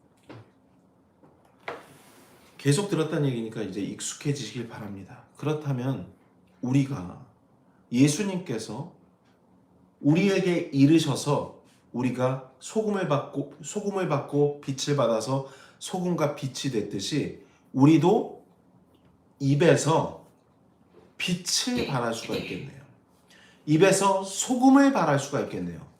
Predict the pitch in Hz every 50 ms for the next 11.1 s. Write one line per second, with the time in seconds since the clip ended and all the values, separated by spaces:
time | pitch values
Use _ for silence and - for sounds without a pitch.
0 | _ _ _ _ _ - - 277 277 311 269 214 185 196 202 220 240 247 226 175
1 | 135 92 87 123 143 143 156 151 143 131 113 101 90 92 95 139 - - _ _
2 | _ _ _ _ _ _ _ _ _ _ _ _ _ _ _ _ _ _ _ _
3 | _ _ _ - - - - 214 214 - 269 269 254 233 214 220 190 - - 262
4 | 233 254 247 247 226 185 127 - - - - _ _ _ _ _ _ _ _ _
5 | _ - - 160 170 165 214 208 190 - - 180 170 165 160 156 151 147 143 135
6 | 120 131 139 135 135 - 151 - 190 165 131 127 139 139 139 127 117 117 110 107
7 | 104 101 104 - 190 208 - - - - - - _ 143 147 165 175 190 180 180
8 | 214 214 214 220 214 214 - - 180 165 - - 226 190 135 - - - - -
9 | - - - - 240 240 240 226 220 214 214 208 202 196 175 170 165 170 170 175
10 | 175 - 208 196 196 180 175 175 165 170 147 143 143 170 185 180 165 139 - -
11 | -